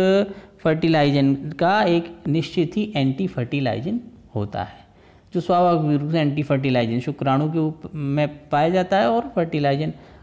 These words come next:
अ, ओवम के ऊपर पाया जाता है। तो वो सजातीय, अ, जो होते हैं, उन्हीं, अ, शुक्राणु और अंडाणु के बीच में ये समागम की क्रिया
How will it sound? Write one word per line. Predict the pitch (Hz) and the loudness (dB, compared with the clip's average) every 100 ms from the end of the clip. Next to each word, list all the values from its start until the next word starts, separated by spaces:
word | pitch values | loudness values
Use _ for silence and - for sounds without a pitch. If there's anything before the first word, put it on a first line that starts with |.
| - | -2
अ, | 135 127 | 0 0
ओवम | 120 131 156 180 | 0 0 2 0
के | 185 | 0
ऊपर | 165 170 | 0 0
पाया | 160 139 | 2 2
जाता | 143 143 147 175 | 4 2 2 0
है। | 190 226 - - - | 0 -2 -6 -20 -4
तो | 220 | 0
वो | 226 | 2
सजातीय, | 220 - 139 131 139 143 175 185 | 0 0 2 2 2 0 0 2
अ, | 220 277 - - - - - - 160 147 135 135 131 123 123 - - - - - - | 2 0 -8 -20 -20 -20 -20 -18 -10 -2 0 2 2 0 -2 -6 -16 -20 -20 -14 -2
जो | 139 139 135 | 0 2 2
होते | 123 127 180 | 2 0 2
हैं, | 170 139 196 - - - - - - 139 - | 4 4 0 -4 -14 -20 -20 -20 -14 -12 -6
उन्हीं, | 175 160 185 220 220 - | 0 2 4 4 0 -2
अ, | 156 135 | -2 -2
शुक्राणु | 143 131 135 131 185 | -2 -2 0 2 2
और | 170 156 | 0 0
अंडाणु | 123 120 120 127 127 | 2 2 2 2 0
के | |
बीच | 123 120 113 127 | -2 -4 -4 -4
में | 180 277 - - | -4 -4 -10 -6
ये | 135 196 | -4 0
समागम | 151 127 113 117 113 | 2 2 2 0 -4
की | 120 | -6
क्रिया | - 120 160 | -6 -2 0